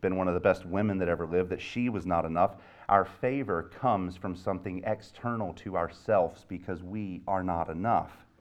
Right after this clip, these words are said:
In the same way that Mary found favor with God, we must find favor with God, and it must be a borrowed favor. It must be extended to us through Christ.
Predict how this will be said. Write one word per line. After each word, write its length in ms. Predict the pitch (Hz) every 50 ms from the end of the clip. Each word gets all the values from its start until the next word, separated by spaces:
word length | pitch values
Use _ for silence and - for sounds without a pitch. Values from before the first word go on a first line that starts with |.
| _ _ _ _ _ _ _ _ _ _ _ _ _ _ _ _ _ _ -
In 140 | - 117
the 60 | 117 107
same 400 | - - 143 143 151 151 143 127
way 220 | 127 135 139 135
that 180 | 110 110 98 101
Mary 520 | 104 104 107 117 135 147 143 117 98 92
found 360 | 90 92 117 113 101 95 87
favor 320 | - - 123 120 113 113 101
with 200 | 92 92 90 -
God, 540 | 110 110 117 123 113 95 90 90 90 92
we 180 | 104 139 165 185
must 300 | 165 143 104 - - -
find 240 | - 117 98 95 90
favor 300 | - 104 98 92 87 95
with 180 | 90 92 90
God, 240 | 92 107 98 95 98
and 80 | 98 110
it 80 | 117
must 240 | - 151 143 - -
be 180 | - 151 151 -
a 120 | 143 147
borrowed 680 | 139 113 104 - 139 143 160 170 156 127 107 90 82 80
favor. 540 | - - 98 87 82 76 78 73 73 73 - _ _ _ _ _ _ _ _ - - -
It 120 | 131 143
must 220 | 151 151 151 - -
be 140 | 143 135
extended 720 | 120 - - - - - - - 170 185 196 196 151 139 117
to 140 | 120 110 113
us 180 | 110 107 -
through 380 | - - 120 123 139 151 160 147
Christ. 680 | - - - 165 151 139 113 85 78 - - - -